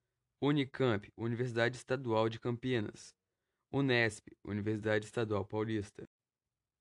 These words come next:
Implementado no Brasil em mil novecentos e onze,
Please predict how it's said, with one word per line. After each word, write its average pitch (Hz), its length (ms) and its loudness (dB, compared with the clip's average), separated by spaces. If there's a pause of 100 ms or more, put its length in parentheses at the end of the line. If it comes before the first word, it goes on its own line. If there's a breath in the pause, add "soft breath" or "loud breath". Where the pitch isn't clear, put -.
(140)
Implementado 135 840 0
no 117 100 2
Brasil 110 380 0
em 113 100 0
mil 117 180 0
novecentos 110 540 -4
e 104 80 -4
onze, 104 320 -4